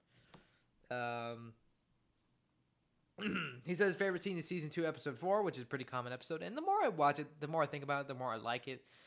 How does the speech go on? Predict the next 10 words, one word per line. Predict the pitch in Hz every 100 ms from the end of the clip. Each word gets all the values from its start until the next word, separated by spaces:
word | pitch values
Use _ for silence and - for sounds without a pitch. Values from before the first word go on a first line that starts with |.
| - -
I | -
think | 330
I | 330
dogged | 165 131 135 143
it | 147 -
pretty | 147 135
hard | - 123 123 127 - 123
on | 120 120 120 120 120 117 _ -
my | 123 117
episode. | 117 135 170 175